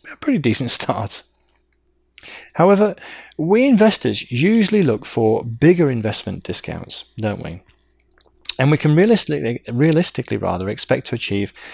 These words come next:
say, five to ten percent of the asking price of a property just to beat the market.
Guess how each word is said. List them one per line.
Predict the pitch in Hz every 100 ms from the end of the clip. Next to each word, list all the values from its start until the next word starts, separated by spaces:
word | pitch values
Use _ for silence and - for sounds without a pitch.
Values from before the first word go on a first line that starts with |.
| -
say, | - 143 135
five | 120 - 147 147 143
to | 147
ten | - 180
percent | 180 151 95 98
of | 98
the | 113
asking | 113 113 - 101
price | - 92 -
of | 117
a |
property | 113 - 90 - 95 92 - - - - _
just | - 151 -
to |
beat | 120 98
the | 117
market. | 156 165 - -